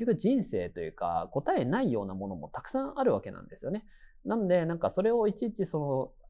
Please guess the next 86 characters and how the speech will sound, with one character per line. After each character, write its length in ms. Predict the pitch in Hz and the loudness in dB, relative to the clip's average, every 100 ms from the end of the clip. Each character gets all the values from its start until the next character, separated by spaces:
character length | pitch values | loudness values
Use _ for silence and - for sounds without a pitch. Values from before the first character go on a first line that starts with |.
| - | 2
相 140 | 170 | 2
手 100 | 170 | 4
の 100 | 180 | 2
人 200 | 175 190 | 2 0
に 200 | 135 113 | 0 -2
こ 240 | - 98 101 | -2 -4 -4
う、 40 | - | -6
こ 160 | - | -2
れ 80 | 175 | 0
が 300 | 170 170 170 | 0 0 -2
正 200 | 160 190 | 2 2
解 180 | 190 208 | 2 2
で 80 | 196 | 2
す 140 | 139 | 2
よ 40 | |
っ 40 | 117 | 0
て 140 | - | -4
い 80 | 92 | -8
う 60 | - | -6
言 80 | 156 | -8
っ 40 | |
て 140 | - 214 | -2 2
も 140 | 190 | 2
ら 140 | 214 220 | 2 0
い 120 | 226 | -2
た 160 | - | 0
い 80 | 208 | 0
が 220 | 120 98 - | 0 -4 -2
た 100 | 175 | 0
め 120 | 220 | 2
の 160 | 190 170 | 0 0
質 180 | - 151 | -2 0
問 180 | 143 143 | 2 0
み 80 | |
た 120 | 143 107 | -2 -4
い 40 | |
な 100 | 95 | -6
の 100 | 92 | -2
も、 280 | 156 160 - - - - | 2 2 -2 -16 -4 -2
結 140 | 170 | 4
構 120 | 104 | 4
あ 60 | 98 | 4
ん 100 | 113 | 0
ま 80 | 110 | -2
り、 240 | 107 110 - - - - | -4 -8 -20 -20 -16 -8
え 800 | 104 95 90 87 85 80 76 78 | -6 -4 -4 -6 -6 -6 -6 -6
ー、 20 | |
ま 100 | 113 | -4
あ、 20 | |
意 100 | - | -2
味 140 | 127 104 | -2 -2
が 120 | - | -4
な 120 | 113 | -4
い 120 | 123 - - | -4 -6 -10
よ 180 | 123 101 | -4 -4
う 40 | 82 | -6
な 120 | 55 | -8
ね、 220 | 139 165 | -6 -2
ま 80 | 151 | -2
あ、 20 | |
質 220 | - - | -2 -4
問 220 | 110 104 104 | -6 -6 -6
に 80 | |
な 100 | 107 | -6
っ 80 | 113 | -6
て 100 | 117 | -8
し 200 | - 117 | -8 -4
ま 100 | 117 | -2
う 60 | 104 | -4
か 160 | - | -8
な 120 | 92 87 - - - - | -12 -12 -14 -20 -20 -6
と 40 | |
い 220 | 101 113 117 | 0 2 0
う 60 | |
ふ 60 | 110 | -2
う 40 | |
に 100 | 95 | -6
も 220 | 87 90 | -8 -6
思 220 | 113 117 101 | -4 -2 -4
う 20 | |
の 140 | 85 | -4
で、 320 | 127 123 - - - | 0 0 0 -12 -12
ま 100 | - | -6
あ、 20 | 120 | -4
そ 120 | 117 | -4
の、 400 | 101 95 98 | -4 -6 -8